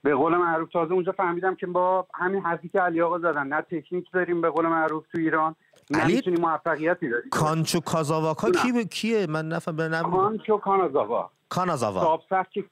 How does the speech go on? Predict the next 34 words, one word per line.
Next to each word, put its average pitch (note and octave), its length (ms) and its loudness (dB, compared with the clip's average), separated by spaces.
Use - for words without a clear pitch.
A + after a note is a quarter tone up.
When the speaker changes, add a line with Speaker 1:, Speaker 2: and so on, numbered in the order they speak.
Speaker 1:
بوکسینگ، E3 380 0
آره. C#3 140 2
Speaker 2:
آها، G3 340 2
Speaker 1:
توی F3 120 2
Speaker 2:
اون E3+ 120 0
ساب E3 320 -2
سبک. D3 420 -4
Speaker 1:
<laughs> C3+ 80 -8
Speaker 2:
اوکی. D3 160 0
Speaker 1:
ژاپن. - 360 0
Speaker 2:
مت- C3 360 -4
Speaker 1:
به D3+ 220 2
قول F#3+ 180 2
معروف F3 420 2
از C#3+ 300 0
بچه‌های D#3 720 2
ک-، C#3 520 -4
کل F3+ 320 -2
دنیا C#3 360 -2
دعوت D3 360 0
کرده F3 340 -2
بودن F3 360 -4
توی D#3+ 300 -2
ژاپن E3 520 0
که D#3+ 280 2
یکی F3+ 260 0
از D#3 260 2
افتخار D3 480 -2
داشتیم، D3+ 440 -2
به D3+ 100 2
قول C#3 160 2
معروف D3 380 -2
ما D#3 180 0
هم D3+ 100 -2